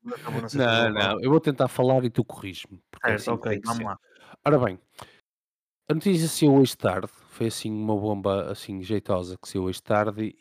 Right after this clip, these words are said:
Speaker 2: e, e o Gilberto, em, eu e o Gilberto em off record, antes de começarmos a gravar isto, decidimos que, que devíamos falar um bocadinho sobre isto, tendo em conta o hype que o Spider-Man dois teve, ah, à volta dele e que,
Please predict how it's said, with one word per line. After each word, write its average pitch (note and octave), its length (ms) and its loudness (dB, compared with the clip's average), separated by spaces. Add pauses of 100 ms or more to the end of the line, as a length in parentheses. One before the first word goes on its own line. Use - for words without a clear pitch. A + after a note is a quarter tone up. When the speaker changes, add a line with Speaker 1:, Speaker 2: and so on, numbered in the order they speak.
(100)
Speaker 2:
e, G2 440 -10
e G2+ 80 -6
o G#2 40 -2
Gilberto, G2+ 680 -4 (260)
em, F#2+ 500 -16
eu G2+ 180 -2
e G2 60 0
o F#2+ 40 -4
Gilberto F#2+ 440 -4
em G2 100 -6
off - 140 -8
record, A2+ 340 -4 (640)
antes G#2 160 -4
de - 40 -12
começarmos G2+ 360 -2
a G2 40 0
gravar G2 280 2
isto, - 240 -4
decidimos G2+ 460 -8
que, F#2+ 320 -6
que - 140 -20
devíamos F#2+ 260 -8
falar F#2+ 320 -6
um F#2+ 60 -8
bocadinho F#2+ 340 -10
sobre G2+ 300 -8
isto, - 240 -12
tendo F#2+ 160 -8
em F#2+ 40 -4
conta A#2 480 -2 (600)
o G2+ 140 -4
hype G2+ 220 2 (160)
que - 40 -12
o - 40 -14
Spider-Man F#2+ 460 -4
dois G#2 260 -4
teve, G2 260 -10 (540)
ah, G#2 340 -12
à G2+ 60 -2
volta G#2 240 -6
dele A2 300 0
e G#2 160 -10
que, B2 440 2